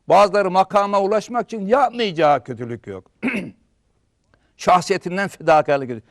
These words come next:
Bazısı zevke tapıyor. Zevkine ulaşmak için yapmayacağı şey yok. Bunlar da onun için bir puttur. Eğer güzel bir insan olacaksak elimize iman baltasını,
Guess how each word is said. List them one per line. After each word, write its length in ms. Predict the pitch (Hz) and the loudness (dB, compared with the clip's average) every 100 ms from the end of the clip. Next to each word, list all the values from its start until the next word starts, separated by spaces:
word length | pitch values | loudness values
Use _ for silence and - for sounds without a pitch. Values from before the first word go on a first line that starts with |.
| _ _ | _ _
Bazısı 400 | 190 226 202 226 | 6 6 4 -2
zevke 480 | 147 185 202 - 233 | 2 4 4 2 -4
tapıyor. 600 | - 175 - 151 131 - _ _ _ _ | 0 0 0 -2 -2 -6 _ _ _ _
Zevkine 640 | 123 185 220 202 214 214 | 0 2 2 0 -2 -2
ulaşmak 580 | 185 185 208 - 262 190 | 0 0 0 -2 -8 -6
için 240 | - 175 | -8 -4
yapmayacağı 640 | 143 175 - 156 139 143 123 | 2 2 2 -6 -6 -6 -8
şey 200 | 135 117 | -10 -10
yok. 180 | 104 - _ _ _ - | -12 -16 _ _ _ -20
Bunlar 340 | - - 135 | -8 -6 -4
da 60 | 131 | -6
onun 160 | 127 | -6
için 220 | 113 120 | -10 -12
bir 120 | 113 104 | -12 -12
puttur. 500 | - - - 107 107 _ _ _ _ _ - | -14 -16 -16 -18 -18 _ _ _ _ _ -6
Eğer 320 | 151 147 131 - | 0 0 -2 -10
güzel 540 | 110 107 107 143 135 | -18 -14 -4 -2 -2
bir 120 | 113 117 | -8 -16
insan 320 | 107 - 117 | -16 -14 -12
olacaksak 800 | 104 101 95 123 - 107 127 _ _ _ _ _ _ _ _ _ _ _ _ _ | -12 -10 -6 -6 -6 -8 -8 _ _ _ _ _ _ _ _ _ _ _ _ _
elimize 800 | 123 127 131 131 110 131 139 139 _ _ _ _ _ _ _ _ _ | -10 -10 -8 -10 -4 -4 -2 -6 _ _ _ _ _ _ _ _ _
iman 500 | 117 117 127 135 107 85 78 80 _ 95 | -14 -6 0 0 -2 -8 -20 _ _ -8
baltasını, 920 | 110 107 - 95 92 98 127 131 135 | -8 -6 -10 -18 -18 -12 -10 -10 -12